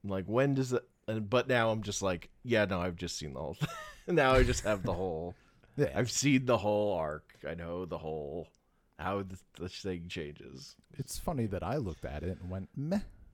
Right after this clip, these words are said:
Speaker 2: Just not me. I don't think this one's for me. Uh, meh.
Speaker 1: You were
Speaker 2: It's
Speaker 1: just
Speaker 2: just, you know,
Speaker 1: bad
Speaker 2: it's
Speaker 1: at judging what was for you.
Speaker 2: As I still am. <laughs> Fucking con-, on a constant basis.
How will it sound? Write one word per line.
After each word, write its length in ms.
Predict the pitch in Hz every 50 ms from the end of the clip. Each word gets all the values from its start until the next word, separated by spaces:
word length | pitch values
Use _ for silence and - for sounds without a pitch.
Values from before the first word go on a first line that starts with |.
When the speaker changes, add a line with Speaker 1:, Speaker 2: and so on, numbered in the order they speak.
| - _ - - - - - - _ _ _ _ _ _ _
Speaker 2:
Just 160 | - 180 - 143
not 160 | 113 92 87
me. 200 | 90 82 82 - - - - - _ _ _ _ -
I 40 | 523
don't 160 | 139 123 110
think 160 | - 107 95
this 140 | 92 90 -
one's 220 | 101 90 85 -
for 120 | - - 76
me. 220 | 71 - - 71 - - -
Uh, 160 | 101 98 90 85 85 87 92
meh. 200 | 98 92 80 73 - - - - - _ _ _ _ _ _ _ _ _ _ _ _ _ _ _ _ _ _ _ _ _ _ _ _ _ _ _ _ _ _ _ _ _ _ _ _
Speaker 1:
You 60 | - 80
were 60 | 90
Speaker 2:
It's 100 | 90 110
Speaker 1:
just 280 | 110 85 82 - -
Speaker 2:
just, 20 | -
you 140 | 95 107 -
know, 240 | 151 151 151 147 -
Speaker 1:
bad 280 | 101 95 98 107 113 117
Speaker 2:
it's 140 | 117 110 107
Speaker 1:
at 60 | 110
judging 400 | - 110 101 113 120 123 117 117
what 160 | 117 113 104
was 120 | 117 117
for 180 | - - - 104
you. 260 | 107 131 147 120 92 82 - - _ _ _ _ _ _ _ _ _ _ - _
Speaker 2:
As 200 | - 117 117 113
I 140 | 131 127 127
still 440 | - - - - 120 135 123 90 62
am. 220 | 52 55 67 76 - - - - - - - - - - - -
<laughs> 80 | - - - - - - - - - - - - - - - - - -
Fucking 460 | - - - 160 - - - 139 143 - - - - - -
con-, 100 | 381 294
on 260 | 156 139 117 127 139 131
a 80 | 139
constant 680 | - - - - 113 123 123 123 - - 127 120 113 107
basis. 840 | 104 107 107 113 123 - - - - 95 - - _ - - - -